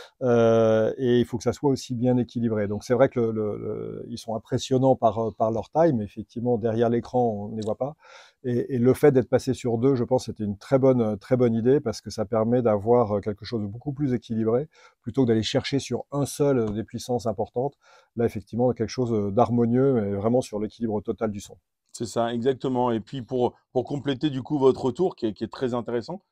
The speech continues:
Speaker 2: c'est que le fait d'avoir deux caissons, effectivement, c'est un côté, l'immersion est bien plus grande
Speaker 1: Mm.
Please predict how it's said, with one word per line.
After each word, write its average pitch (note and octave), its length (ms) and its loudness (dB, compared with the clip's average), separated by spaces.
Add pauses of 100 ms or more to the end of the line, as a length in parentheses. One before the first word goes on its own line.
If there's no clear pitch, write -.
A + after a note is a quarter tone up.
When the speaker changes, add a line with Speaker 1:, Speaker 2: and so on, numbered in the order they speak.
(380)
Speaker 2:
c'est A#2+ 140 -4
que A#2+ 100 -8
le A#2+ 60 -2
fait C#3+ 120 -4
d'avoir B2 380 2
deux G#2 300 -4
caissons, C#3+ 340 -6
effectivement, B2+ 580 -8
c'est - 160 -8
un A2 120 -4
côté, A#2+ 480 -4 (220)
l'immersion A2+ 720 -4
est A2 120 -4
bien G#2+ 260 -6
plus A#2+ 180 -8
grande B2+ 380 -2
Speaker 1:
Mm. A#2+ 60 -12